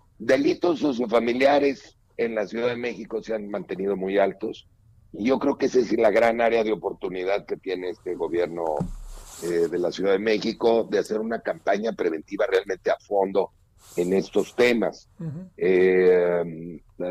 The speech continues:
Speaker 1: se pueden hacer, hemos, nosotros hemos manejado varias en varios estados y funcionan muy bien estas campañas, y sobre todo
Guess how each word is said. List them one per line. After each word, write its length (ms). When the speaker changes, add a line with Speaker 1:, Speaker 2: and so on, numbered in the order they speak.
Speaker 1:
se 160
pueden 320
hacer, 400
hemos, 340
nosotros 420
hemos 160
manejado 460
varias 360
en 80
varios 300
estados 600
y 120
funcionan 680
muy 160
bien 260
estas 280
campañas, 300
y 80
sobre 260
todo 480